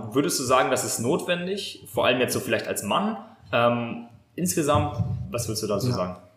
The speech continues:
Speaker 2: Ja, ja, auf jeden Fall. Also, ähm, so eine Hustle-Zeit zu haben, äh, ist auf jeden Fall sehr, sehr wichtig. Ähm, ich denke nicht, dass jeder das so extrem <laughs> machen, äh,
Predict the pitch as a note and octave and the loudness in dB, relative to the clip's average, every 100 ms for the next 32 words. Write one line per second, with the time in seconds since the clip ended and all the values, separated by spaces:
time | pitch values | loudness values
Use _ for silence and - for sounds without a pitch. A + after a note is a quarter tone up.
0 | - A#2+ A#2+ - G#2+ G#2 - B2 D#3+ C#3 | -12 -10 -10 -12 -12 -10 -6 0 2 4
1 | D#3 C3+ G2+ B2+ C3 B2+ - - - - | 4 4 6 2 2 -2 -4 -14 -20 -20
2 | - B2 A#2+ A#2+ A#2+ A#2+ A#2+ C3 C3 C3+ | -8 -2 -2 -2 -2 -2 0 -2 0 -2
3 | - C3 B2+ - A2 B2 C3+ C#3+ D#3 E3 | 2 2 2 0 2 4 4 2 -2 -4
4 | - A#2+ A#2+ A#2+ B2+ A#2 A2 A2+ A2+ C#3 | -8 -10 -8 -6 -6 -4 -6 -4 -2 0
5 | C#3+ F3 G3 - - - _ _ - B2+ | 2 4 4 2 -12 -20 _ _ -8 -4
6 | B2 B2 - C#3+ C3+ D3+ D3+ C3+ - D3 | -2 -2 0 2 4 4 4 0 4 4
7 | C#3+ C3+ B2 - B2 - - C#3+ D#3+ D3+ | 6 4 0 2 2 0 -2 4 6 6
8 | C#3+ C#3 C#3 C3 C3+ | 4 0 0 0 2